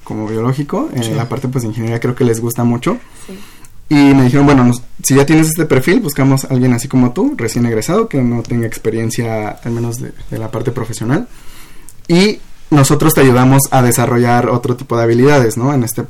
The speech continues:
Speaker 1: en este caso son más, de hecho, del área como comercial, ¿no?
Speaker 3: Ok.
Speaker 1: Eh, y,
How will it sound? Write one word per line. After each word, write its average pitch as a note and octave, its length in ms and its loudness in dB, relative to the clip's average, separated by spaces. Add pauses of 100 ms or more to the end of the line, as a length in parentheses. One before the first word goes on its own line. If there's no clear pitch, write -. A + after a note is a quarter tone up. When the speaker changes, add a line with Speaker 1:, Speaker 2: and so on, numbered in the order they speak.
(160)
Speaker 1:
en B2 100 -2
este B2 200 -2
caso A#2 260 -2
son A#2 180 -4
más, A2 220 -4
de A2 80 -6
hecho, A2+ 200 -8
del A2 140 -4
área G#2+ 220 -6
como G#2 260 -10
comercial, A#2+ 540 0 (380)
¿no? A#2+ 160 -8 (200)
Speaker 3:
Ok. F#3+ 260 -16 (480)
Speaker 1:
Eh, C#3+ 560 6
y, C#3+ 800 6